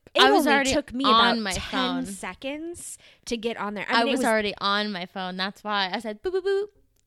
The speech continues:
Speaker 1: It was insane.
Speaker 2: Accepted.
Speaker 1: It was insane because it, I,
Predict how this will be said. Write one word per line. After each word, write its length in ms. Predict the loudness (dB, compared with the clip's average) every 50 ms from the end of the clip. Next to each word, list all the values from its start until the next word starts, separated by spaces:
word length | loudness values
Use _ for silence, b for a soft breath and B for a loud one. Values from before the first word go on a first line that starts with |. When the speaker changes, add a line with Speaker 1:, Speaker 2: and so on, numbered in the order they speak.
| _ _ -2
Speaker 1:
It 140 | -2 0
was 120 | 0 0 0
insane. 160 | 0 -2 -2
Speaker 2:
Accepted. 680 | -2 -4 -4 -4 -4 -4 -6 -8 -10 -10 -10 -10 -12 -14 -16 -18 -20 _ -4
Speaker 1:
It 120 | -2 0 0
was 200 | 0 -2 -2 -2
insane 540 | -4 -4 -4 -4 -4 -4 -4 -4 -4 -4
because 280 | -4 -6 -6 -6 -8 -8 -6 -6
it, 100 | -6 -6
I, 260 | -6 -8 -10 -12 -16